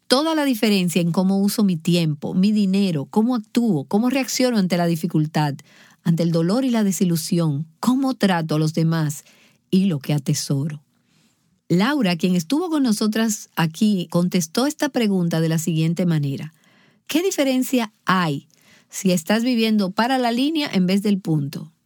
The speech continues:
Ella dijo, "Vives una vida simple y no te apegas a las cosas, y no entierras tus estacas muy profundas.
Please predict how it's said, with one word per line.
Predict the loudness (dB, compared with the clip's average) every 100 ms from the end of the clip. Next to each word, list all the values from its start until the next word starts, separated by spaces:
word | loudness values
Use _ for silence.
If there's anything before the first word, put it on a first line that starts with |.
| _
Ella | 0 2
dijo, | 0 -2 -4 -14 -14 _ _ _ _ _
"Vives | 0 2 0 -2 0
una | 2 4
vida | 2 0 -2
simple | 0 0 0 -2 -2 -4 -10 _ _
y | 0 2
no | 0
te | 0
apegas | -2 0 0 0 -2 -2
a | -2
las | -2 -4
cosas, | -6 -6 -6 -10 -12 _ _ _ _ _
y | 0 2
no | 2
entierras | 2 2 2 2 2 0 -2
tus | -2 -2
estacas | -2 0 0 2 -2 0
muy | 0
profundas. | 0 -2 -2 -2 -2 -4 -8 -12